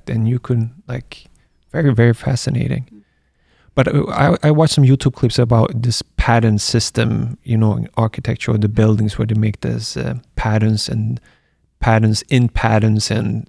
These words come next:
Speaker 1: there's a lot of mathema-, ma-, math in that,
Speaker 2: Mm.
Speaker 1: involved in that. Is
Speaker 2: Mm.
Speaker 1: that something you have studied or looked into?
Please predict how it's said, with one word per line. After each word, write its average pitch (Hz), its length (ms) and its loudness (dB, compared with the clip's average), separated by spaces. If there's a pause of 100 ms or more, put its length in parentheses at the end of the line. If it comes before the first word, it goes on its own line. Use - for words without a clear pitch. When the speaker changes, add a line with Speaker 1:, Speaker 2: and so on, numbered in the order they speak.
(120)
Speaker 1:
there's 113 180 -8
a 127 80 -2
lot 156 160 0
of 127 60 4
mathema-, 120 600 0
ma-, 120 300 -2 (220)
math 127 380 0
in 101 180 0
that, - 340 -6 (120)
Speaker 2:
Mm. 214 200 -12
Speaker 1:
involved 104 420 0
in 110 100 -4
that. - 280 -4
Is 127 140 -2
Speaker 2:
Mm. - 0 -
Speaker 1:
that 127 140 2
something 131 300 0
you 117 80 4
have 120 140 0
studied 139 400 -2
or 113 120 0
looked 117 240 0
into? 151 280 -2